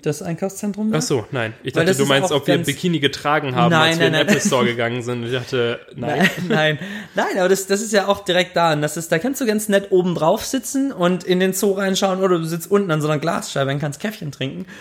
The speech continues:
Speaker 2: Hm.
Speaker 1: Und da sind direkt diese Affengehegen und so. Affengehegen so vom
Speaker 2: Oh, so
Speaker 1: Ding
Speaker 2: als
Speaker 1: her.
Speaker 2: Oh, interessant.
Speaker 1: So,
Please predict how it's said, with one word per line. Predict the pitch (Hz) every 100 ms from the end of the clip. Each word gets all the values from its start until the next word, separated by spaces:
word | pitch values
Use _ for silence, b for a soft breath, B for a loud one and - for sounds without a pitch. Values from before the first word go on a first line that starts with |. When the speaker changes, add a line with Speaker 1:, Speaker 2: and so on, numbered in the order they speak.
| B
Speaker 2:
Hm. | 381 -
Speaker 1:
Und | 156
da | 160
sind | 190
direkt | 196 208 - -
diese | 165 175
Affengehegen | 180 202 330 269 147 143 139 131 151
und | 147
so. | 147 143 - _ - - -
Affengehegen | - 156 208 180 165 160 151 147
so | 147 139
vom | - 285
Speaker 2:
Oh, |
so | 156
Speaker 1:
Ding | 143
Speaker 2:
als | 214
Speaker 1:
her. | 233 180
Speaker 2:
Oh, | 269 - 143
interessant. | 151 175 151
Speaker 1:
So, | 113